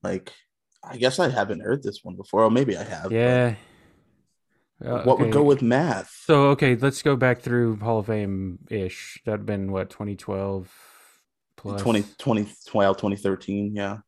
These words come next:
Speaker 2: Twenty thirteen.
Speaker 1: Was there a guy
Speaker 2: Um,
Speaker 1: named After? Is it Aftermath?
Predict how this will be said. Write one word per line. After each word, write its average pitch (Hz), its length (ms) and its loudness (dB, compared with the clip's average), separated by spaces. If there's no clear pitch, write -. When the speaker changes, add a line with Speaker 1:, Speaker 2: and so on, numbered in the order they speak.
Speaker 2:
Twenty 110 120 -10
thirteen. 104 600 -8
Speaker 1:
Was 110 160 2
there 117 100 8
a 107 60 4
guy 117 140 4
Speaker 2:
Um, 117 60 2
Speaker 1:
named 107 180 2
After? 143 680 0
Is 107 160 -2
it - 120 -4
Aftermath? 123 800 0